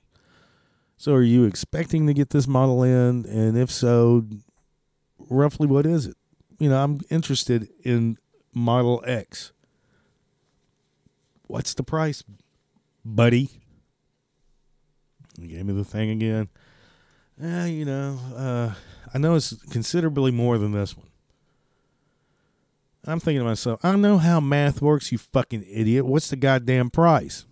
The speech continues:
But I didn't. I just looked at him for a second. Looked at the sales floor, what they had. Didn't have shit. Looked at the model he's trying to sell me on. Looked back at him.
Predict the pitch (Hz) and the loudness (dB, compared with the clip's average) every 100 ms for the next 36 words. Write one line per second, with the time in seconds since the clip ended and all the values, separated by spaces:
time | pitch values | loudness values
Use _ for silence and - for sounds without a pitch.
0 | - 120 139 131 101 101 104 - 135 151 | -8 -4 -2 -2 -4 -6 -8 -10 -4 0
1 | 135 147 147 139 120 127 - 127 117 113 | 2 0 2 0 0 -2 0 0 0 -2
2 | 110 _ _ _ _ _ _ _ _ _ | -8 _ _ _ _ _ _ _ _ _
3 | _ _ _ _ _ _ _ _ _ 117 | _ _ _ _ _ _ _ _ _ -4
4 | - 127 117 - 120 117 117 - 113 110 | -2 -2 -4 -2 0 2 2 -2 0 2
5 | 110 107 101 - - 107 113 98 110 110 | 2 0 -4 -12 -6 -4 -2 0 2 2
6 | 110 104 _ _ _ _ - 123 101 101 | 2 -2 _ _ _ _ -8 -6 -4 -6
7 | - - 131 107 101 _ _ _ _ _ | -6 -6 -2 0 -2 _ _ _ _ _
8 | _ _ - 117 117 107 107 110 117 113 | _ _ -6 -6 -4 -2 0 2 2 0
9 | 110 - 113 107 - 113 110 110 110 107 | 0 0 0 0 0 0 2 2 2 2
10 | 101 - _ _ _ _ _ - 113 110 | 0 -6 _ _ _ _ _ -10 -8 -2
11 | 110 104 101 104 101 | -2 -2 -2 0 -2